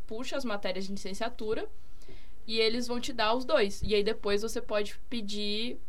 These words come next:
pra, por exemplo, inglês. Então você consegue ter bacharel, licenciatura e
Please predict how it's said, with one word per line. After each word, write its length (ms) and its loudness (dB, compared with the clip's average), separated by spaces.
pra, 220 0
por 140 -2
exemplo, 360 0
inglês. 560 6
Então 140 -2
você 360 -2
consegue 380 -2
ter 160 -2
bacharel, 720 0
licenciatura 800 -2
e 340 -2